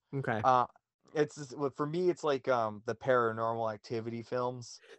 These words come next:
Speaker 1: I've never seen any of those. They did not look
Speaker 2: I,
Speaker 1: interesting
Speaker 2: yeah.
Speaker 1: to me at all. <laughs>
Speaker 2: I like the first one. Like, the fir-, like, there's a,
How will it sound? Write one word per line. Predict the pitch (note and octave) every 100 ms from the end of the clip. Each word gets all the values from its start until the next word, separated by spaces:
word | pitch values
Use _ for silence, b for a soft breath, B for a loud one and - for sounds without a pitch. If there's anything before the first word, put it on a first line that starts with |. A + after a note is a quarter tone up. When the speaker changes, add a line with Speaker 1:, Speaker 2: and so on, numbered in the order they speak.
| B
Speaker 1:
I've | E3+ F#3+
never | G#3 E3+
seen | D3+ C3
any | B2 C#3+ C3
of | A2
those. | A2+ A#2+ A2+ G#2+ G2+
They | C3+ C#3+
did | D3
not | C#3+ C3+ A3
look | C3+ B2 A#2
Speaker 2:
I, |
Speaker 1:
interesting | C3 C3 B2+ - B2+
Speaker 2:
yeah. |
Speaker 1:
to | B2
me | A2+ A#2+
at | G#2+
all. | A2 A2+ G#2 -
<laughs> |
Speaker 2:
I | F3+
like | G3 F#3+ A#3 -
the | F3+
first | - D3 F3+ -
one. | B2+ A2+ A2+
Like, | A2+ A2+
the | A2
fir-, | A2+ E3 D#3+ C3+
like, | C#3
there's | C3 D3+
a, | D3+ B2+